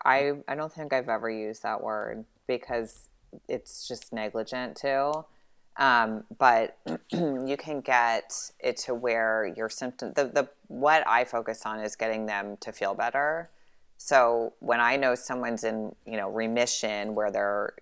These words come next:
everything's kind of more lying dormant than real active, um, they're losing weight or whatever, they're, you know, losing weight, their hair stops falling out, they're not fatigued anymore, whatever their symptoms were.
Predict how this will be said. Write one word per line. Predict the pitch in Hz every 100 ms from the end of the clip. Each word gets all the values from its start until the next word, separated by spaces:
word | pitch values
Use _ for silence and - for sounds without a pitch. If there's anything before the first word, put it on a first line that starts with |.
| -
everything's | 110 110 110 104 104
kind | - 110
of | 104 104 - -
more | 117 110
lying | 107 110 107 107
dormant | 107 107 107 107 101 107
than | 104 104
real | 107 101
active, | 104 104 - 95 95 104 113 - _ _ _ _ _
um, | - 117 107 104 101 - _ _ _ _ _ - -
they're | 135 127 113
losing | 117 117 117 123
weight | 123 120 117
or | 113
whatever, | 117 113 107
they're, | 104 104 107 -
you | 110
know, | 98 107
losing | 117 113 117
weight, | 110 107 107
their | 104
hair | 107 104
stops | - 104 95
falling | - 104 104 104
out, | 107 104
they're | 101 104 101
not | 107 98 -
fatigued | 113 - 107
anymore, | 104 101 104
whatever | 123 139 131 127
their | 107
symptoms | - 95 92 95 -
were. | 90 87 - -